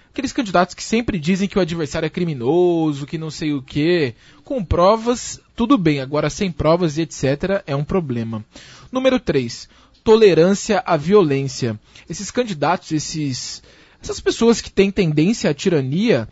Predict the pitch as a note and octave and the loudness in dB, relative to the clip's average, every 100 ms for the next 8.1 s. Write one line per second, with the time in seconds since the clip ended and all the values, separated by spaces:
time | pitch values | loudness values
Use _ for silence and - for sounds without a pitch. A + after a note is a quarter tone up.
0 | - - - F#3 F#3 C4 - D4 F3 G3+ | -16 -10 0 2 2 0 -2 0 2 2
1 | C4+ G#3 F3+ F#3+ C3+ D3 A3+ - B3 G3+ | 2 0 0 -2 0 -2 -4 -6 -6 -4
2 | A3 C4 G3+ D#3 E3+ A#3+ A3+ F#3 F3+ F3+ | -4 -4 -6 -6 -8 -8 -6 0 2 2
3 | G#3 F#3+ - F#3+ - D#3+ F#3 D3 D3 E3+ | 0 -2 -2 -2 -2 -6 -6 -6 -4 -4
4 | F3+ E3 - B3 A3 A3+ - G3 F3+ A3 | -6 -12 -12 -14 -8 -8 -8 -10 -6 -8
5 | C#4 - A3 A3 F#3 F#3+ F#3+ F3+ G3+ D3 | -6 -2 -2 -2 -4 -4 -6 -10 -12 -4
6 | D3+ F3+ - E3+ D#3 G3+ F#3+ E3+ D3+ F#3 | 2 2 0 -8 -6 -6 -6 -6 -4 -6
7 | - - F#3 F3+ G3+ E3 - C#3 C3 C3 | -6 -4 -4 -2 -2 -2 -4 -4 -4 -12